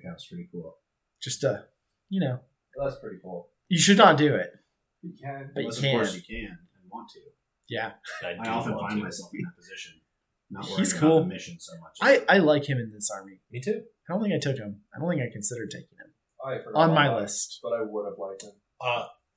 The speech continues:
Speaker 1: Don't love the
Speaker 4: specifically
Speaker 1: model,
Speaker 4: for my
Speaker 1: personally.
Speaker 4: mission. Are you,
Speaker 2: Which
Speaker 4: oh,
Speaker 2: one?
Speaker 4: are you, the, the one on the Buddha statue? Sick.
Speaker 2: Yeah.
Speaker 1: Buddha statue.
Speaker 4: Oh, yeah.
Speaker 2: It was the limited edition.
Speaker 4: Yeah.
Speaker 2: At the start of N four.
Speaker 4: Get wrecked, son.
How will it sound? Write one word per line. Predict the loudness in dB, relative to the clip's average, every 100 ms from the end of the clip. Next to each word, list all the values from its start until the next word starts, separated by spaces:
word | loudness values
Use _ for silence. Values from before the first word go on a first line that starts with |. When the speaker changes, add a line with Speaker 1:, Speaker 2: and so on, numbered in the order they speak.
| 0
Speaker 1:
Don't | 2
love |
the | 4
Speaker 4:
specifically | 4 4 2 4
Speaker 1:
model, | 2
Speaker 4:
for |
my | 2 2
Speaker 1:
personally. | 2
Speaker 4:
mission. | -2 -4 -12 _ _ _ _ _ -4
Are | 2
you, | 2
Speaker 2:
Which | 6
Speaker 4:
oh, | 8
Speaker 2:
one? | 8
Speaker 4:
are | 6
you, | 4
the, | 0 0 -2 -4
the |
one | 0 2
on | 2
the | 0
Buddha | -2 -4
statue? | 0 0 -2 -4
Sick. | 0 0 4 4 4 -2 _ _ _ _ _ _ _ _ _ _
Speaker 2:
Yeah. | -10 -10 -8
Speaker 1:
Buddha | -8
statue. | -8 -8 -10 -18 -16 0
Speaker 4:
Oh, | 2
yeah. | 4 6
Speaker 2:
It | 8
was | 10 8
the | 6
limited | 4 2 -2
edition. | -4 -12 -10 -8
Speaker 4:
Yeah. | -6 -6 -10 _ _ _ _ _ _ -4
Speaker 2:
At | -2
the | 0
start | 2 2 2
of | -2 -6 -12 -10
N | -8 -10
four. | -12 -12 -14 _
Speaker 4:
Get | -12 -12
wrecked, | -8 -6 -6 -8
son. | -10 -10 -12